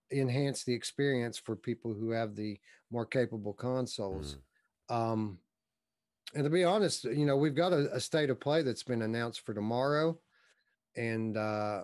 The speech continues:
Speaker 1: I don't, well, I don't think it's gonna be a V R focused state of play. I think we could get a V R announcement or, or two. And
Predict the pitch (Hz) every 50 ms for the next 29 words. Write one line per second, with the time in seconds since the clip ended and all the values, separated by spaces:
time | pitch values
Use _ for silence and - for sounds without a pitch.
0 | - - 135 139 127 151 135 131 127 113 139 139 139 135 131 123 143 151 160 123
1 | - 143 135 123 - 113 - - 135 127 120 117 131 127 117 107 104 120 127 135
2 | 127 127 120 - - 127 127 131 135 - 147 143 131 - - - - _ - -
3 | - _ _ _ _ - - - - 135 123 117 113 - - 131 131 135 143 139
4 | 123 123 - 147 143 143 139 127 - - 143 131 123 139 127 127 117 131 135 131
5 | 127 127 120 117 123 127 135 127 - 143 131 - 127 123 - _ _ _ _ _
6 | - 147 139 - - - 151 160 180 175 170 - - - _ _ _ _ - 123
7 | 123 123 123 120 123